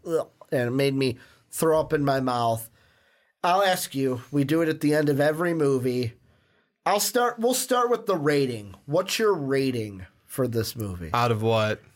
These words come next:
Speaker 1: Out of five, out of five piles of vomit?
Speaker 2: No, no, come on. We always do
Speaker 1: What,
Speaker 2: something from the movie.
Speaker 1: what do you wanna do from the movie? I'm up for
Speaker 2: Um,
Speaker 1: anything.
Speaker 2: I'm trying to think.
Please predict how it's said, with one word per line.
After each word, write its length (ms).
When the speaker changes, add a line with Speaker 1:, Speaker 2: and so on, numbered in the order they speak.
Speaker 1:
Out 140
of 80
five, 1400
out 140
of 140
five 680
piles 500
of 120
vomit? 540
Speaker 2:
No, 340
no, 260
come 200
on. 360
We 180
always 220
do 80
Speaker 1:
What, 100
Speaker 2:
something 180
from 180
the 60
movie. 180
Speaker 1:
what 120
do 60
you 100
wanna 260
do 180
from 200
the 80
movie? 480
I'm 280
up 220
for 140
Speaker 2:
Um, 80
Speaker 1:
anything. 540
Speaker 2:
I'm 80
trying 280
to 80
think. 400